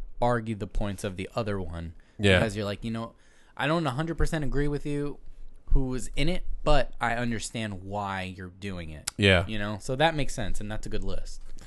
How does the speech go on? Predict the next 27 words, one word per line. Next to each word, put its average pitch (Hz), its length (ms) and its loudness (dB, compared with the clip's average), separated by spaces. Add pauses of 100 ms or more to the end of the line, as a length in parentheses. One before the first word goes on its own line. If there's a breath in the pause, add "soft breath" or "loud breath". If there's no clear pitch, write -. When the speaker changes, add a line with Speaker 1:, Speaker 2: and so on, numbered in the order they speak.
(240 soft breath)
Speaker 2:
Yeah, 160 160 8
and 135 160 2
then 143 100 4
remember, 151 340 2
his 131 140 4
time 160 200 4
was 117 100 2
short, 185 360 2 (460)
you 101 100 2
Speaker 1:
Yeah, 95 100 6
Speaker 2:
know? 90 80 6
Speaker 1:
that's - 120 4
what 196 120 4
I 196 40 0
said. 262 300 -2
It, 120 200 -4
Speaker 2:
Yeah. 160 200 6
Speaker 1:
it, 101 60 -2
it, 135 180 -4 (600)
five 196 300 6
is 170 80 10
six - 320 2
good 160 340 4
years, 147 600 0
and 120 220 -2
that's 131 200 -2
subjective 117 840 2